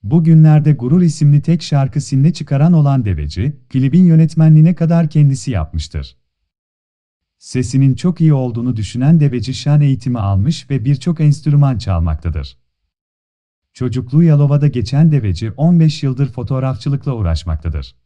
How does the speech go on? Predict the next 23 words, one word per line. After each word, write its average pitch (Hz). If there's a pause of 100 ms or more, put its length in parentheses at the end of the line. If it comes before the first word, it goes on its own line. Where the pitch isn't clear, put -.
(1200)
Fotoğrafçılığa 135
Yalova 151
depreminde 127
başlayan 127
Deveci 113
daha 139
sonra 143
İstanbul'a 139
taşınmış. 120
Beş 71 (1300)
sınıfa 131
giderken 147
bir 165
fotoğraf 139
stüdyosunda 120
işe 120
başlayan 135
Deveci 117
çocuk 156
yaşlarda 143
çalışma 156
hayatına 151
girmiştir. 80